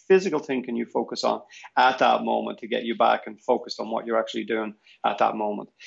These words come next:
And so the thing about breathing as well is it's a physiological response. So when we get anxious,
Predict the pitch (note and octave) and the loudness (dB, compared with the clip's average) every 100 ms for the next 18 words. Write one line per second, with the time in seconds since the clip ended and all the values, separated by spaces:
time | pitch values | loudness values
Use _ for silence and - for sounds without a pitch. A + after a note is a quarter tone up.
0 | - - B2 B2 B2+ C3 C#3 G3+ E3+ B2 | -6 0 0 4 4 6 6 6 6 6
1 | C#3+ C3+ A#2+ A2+ A2+ A#2 A#2 A#2 A2 - | 6 6 6 2 2 4 4 4 0 -6
2 | _ _ - C#3+ - D#3+ D#3+ B2+ A2+ A2 | _ _ -6 -6 -2 4 6 6 4 -2
3 | G#2+ G#2 - B2 A#2 G#2+ - A#2 A2+ C#3 | -6 -6 -4 0 0 0 -6 -2 2 2
4 | D3+ B2+ C3 B2+ A2 B2 A2+ C3 B2+ C3 | 2 0 2 2 2 2 2 2 0 0
5 | - - - | -4 -10 -14